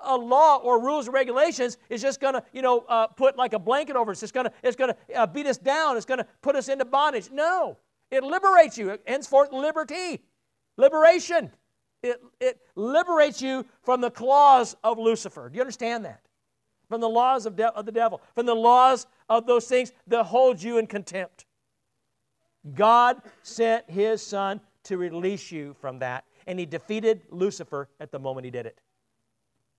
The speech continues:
What a deal. Friends, because Jesus did that, because he broke the power of canceled sin and the,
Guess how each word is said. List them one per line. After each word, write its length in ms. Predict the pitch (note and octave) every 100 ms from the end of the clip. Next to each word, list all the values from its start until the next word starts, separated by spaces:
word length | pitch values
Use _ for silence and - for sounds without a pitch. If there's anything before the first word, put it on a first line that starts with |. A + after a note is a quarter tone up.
| _ _
What 160 | C3+ C3+
a 40 |
deal. 300 | C3 B2+ A2 _ _ _ _ _ _ _ _ _ _ _ _ _ _ _
Friends, 380 | - C#3+ F3 - _ _ _ _ _ _
because 440 | C3 - D3 E3+ G#2+
Jesus 340 | D3+ D#3 C3+
did 160 | G2+ C3+
that, 160 | E3 _ -
because 240 | D3+ D3+
he 80 | D#3
broke 560 | G#2 - D3 E3 G3
the 80 | D3+
power 340 | - C#3+ D#3 D#3
of 140 | -
canceled 380 | D3 D#3 D3+ C#3+
sin 260 | D3 D3+ _ _ _ _ _ _ _ _ _ _ _ _ _ _ _ _ _ _ _ _ _ _ -
and 200 | E3+
the, 100 | E3